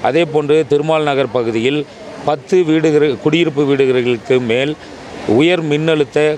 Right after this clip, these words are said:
கம்பியானது சென்று கொண்டுள்ளது. இது மிகவும் ஆபத்தான வகையில் உள்ளதால் மின்சாரத்துறைக்கு, அ, இந்த கோரிக்கையை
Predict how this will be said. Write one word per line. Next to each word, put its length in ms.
கம்பியானது 640
சென்று 360
கொண்டுள்ளது. 640
இது 180
மிகவும் 520
ஆபத்தான 560
வகையில் 360
உள்ளதால் 500
மின்சாரத்துறைக்கு, 1040
அ, 220
இந்த 540
கோரிக்கையை 640